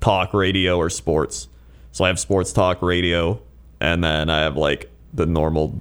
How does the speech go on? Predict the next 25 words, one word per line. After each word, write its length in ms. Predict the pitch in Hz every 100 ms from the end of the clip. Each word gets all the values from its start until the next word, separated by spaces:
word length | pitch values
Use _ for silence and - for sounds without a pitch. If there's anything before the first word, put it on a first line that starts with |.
| -
sta-, 280 | - 80 62
I 100 | 107
don't 140 | 104
even 120 | 90
listen. 240 | 82 - -
It's, 160 | - - - 80
like, 180 | 95
ninety-five 600 | 98 98 90 85 85 82
percent 480 | - 104 - 73 67 - -
sports 400 | - - 90 71
radio 340 | 90 78 69 67
if 100 | 76
I 80 | 71
got 160 | 67
talk 280 | - 65 -
on. 140 | 69
And 100 | 78 - - - - - -
they're 160 | 85
just 160 | 82 -
like, 220 | 65 -
"What's 200 | 104 117
going 340 | 98 110 107
on 200 | 107 110
in 80 | 107
sports?" 460 | 101 107 104 95